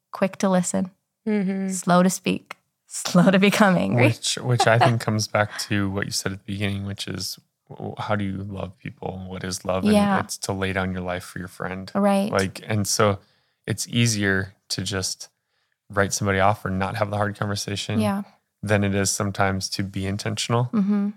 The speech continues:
Speaker 3: and to talk about it and to care about where they're coming from. That's
Speaker 1: Right.
Speaker 3: like the laying down your life.
Speaker 2: Yeah.
Speaker 1: Yeah.
Speaker 2: And maybe
Speaker 3: For
Speaker 2: here's the
Speaker 3: somebody part.
Speaker 2: practical part of,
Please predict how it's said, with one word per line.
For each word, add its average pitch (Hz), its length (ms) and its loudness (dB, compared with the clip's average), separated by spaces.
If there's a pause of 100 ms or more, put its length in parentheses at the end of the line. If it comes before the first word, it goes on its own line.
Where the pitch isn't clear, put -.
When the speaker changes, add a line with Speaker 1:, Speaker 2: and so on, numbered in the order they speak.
(100)
Speaker 3:
and 101 140 -6
to - 80 -8
talk - 380 -4
about 107 260 4
it 117 220 4
and 104 160 0
to 101 40 -4
care 95 300 -4
about 98 200 2
where 98 120 2
they're 98 140 0
coming 98 320 -4
from. 113 260 0
That's 104 240 4
Speaker 1:
Right. 104 140 4
Speaker 3:
like - 80 -6
the 98 100 2
laying 95 260 2
down 90 200 0
your 90 100 -4
life. 90 400 -4 (460)
Speaker 2:
Yeah. 233 160 2
Speaker 1:
Yeah. 196 180 4
Speaker 2:
And 247 80 4
maybe 262 180 2
Speaker 3:
For 277 80 2
Speaker 2:
here's 269 100 4
the 104 60 -2
Speaker 3:
somebody - 100 0
part. 202 140 6
Speaker 2:
practical 107 260 -2
part 185 400 -2 (100)
of, 185 360 0